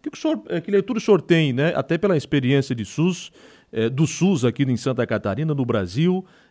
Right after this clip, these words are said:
O que que é possível fazer? É, é, o, o, o que o médico pode levar se,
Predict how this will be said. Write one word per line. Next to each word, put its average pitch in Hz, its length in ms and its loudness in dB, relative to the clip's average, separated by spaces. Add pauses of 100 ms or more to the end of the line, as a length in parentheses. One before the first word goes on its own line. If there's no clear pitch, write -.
(120)
O 123 60 -6
que - 160 -8
que - 100 -4
é 208 40 0
possível 190 380 0
fazer? 120 680 2
É, 113 400 2
é, 117 120 -2
o, 131 200 -6
o, 143 180 -8
o 151 100 -4
que - 120 -2
o 220 80 4
médico 208 640 8
pode 202 340 4
levar 175 640 6
se, - 280 -10